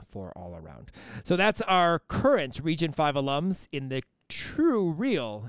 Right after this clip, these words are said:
N Q S, um, and we'll update that as the weeks go on. Uh, quotes of the week. We've had some, we had several good ones this week, and we have a list, actually,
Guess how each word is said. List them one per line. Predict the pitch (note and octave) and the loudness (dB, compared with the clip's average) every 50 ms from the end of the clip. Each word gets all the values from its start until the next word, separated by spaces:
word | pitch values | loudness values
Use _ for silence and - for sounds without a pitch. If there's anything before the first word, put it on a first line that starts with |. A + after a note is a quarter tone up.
| - _ - | -12 _ -8
N | C3+ C3+ B2+ B2+ B2 | -6 -6 -6 -8 -10
Q | - - - C#3 B2 B2 | -8 -6 -4 -4 -2 -2
S, | C3 C#3+ - - - - - - - - - - - _ - | -4 -4 -6 -8 -10 -12 -14 -18 -20 -20 -20 -20 -20 _ -10
um, | - A#2+ A#2+ A#2 A#2 | -8 -6 -6 -6 -6
and | G2 G2+ A#2+ A#2 A#2 A#2+ | -8 -10 -10 -10 -8 -8
we'll | A#2+ A#2+ A2+ - | -6 -6 -6 -6
update | - A2 - - - G#2+ G2+ - | -8 -10 -10 -10 -10 -10 -10 -8
that | - G#2 G2+ G2 - - | -10 -10 -10 -10 -12 -12
as | G#2 G2+ F#2+ - | -12 -10 -10 -12
the | - G2+ | -12 -14
weeks | F#2+ F#2+ F2 - - | -14 -12 -12 -12 -12
go | - F#2+ F2+ F2+ | -10 -12 -12 -12
on. | F2 D#2+ D2 - - - - - - - - - - - | -12 -14 -16 -20 -20 -20 -20 -20 -18 -18 -18 -20 -10 -4
Uh, | - D#3+ E3 E3 E3+ - - - | -2 -2 0 -2 -2 -6 -8 -6
quotes | - - A#3 B3 C4 - - | -2 0 2 2 0 0 -4
of | B3 A3+ G3 | -4 -4 -4
the | G3 | -6
week. | F#3 G3 F#3 F3+ - - | -6 -4 -4 -4 -4 -6
We've | A3+ A3+ | -6 -4
had | F#3+ F#3+ E3+ D3+ - | -2 -2 -2 -4 -6
some, | - D3+ C3+ C3+ C#3+ | -8 -10 -10 -10 -10
we | F#3 G3+ | -6 -6
had | F3+ E3 C#3+ C#3 | -4 -6 -6 -6
several | - - D3+ C#3 B2+ C3 B2+ | -8 -8 -8 -8 -8 -10 -12
good | A2+ G#2+ C3 B2 A#2 | -12 -14 -18 -14 -12
ones | C3 C3+ C3 C#3 A#2+ | -10 -10 -10 -10 -12
this | C#3 C3 - - | -12 -12 -10 -8
week, | C#3 C3+ C3+ B2+ - | -8 -8 -8 -8 -8
and | B2 B2 | -8 -8
we | C3 C3 | -8 -8
have | B2+ A#2 | -8 -10
a | |
list, | A2 A2+ B2+ C#3 C3+ - - - | -12 -12 -10 -10 -10 -10 -10 -10
actually, | B2+ A#2 A2+ - - - A#2 A2 A#2 G#2 | -10 -10 -10 -4 -2 -2 -2 -2 -2 -8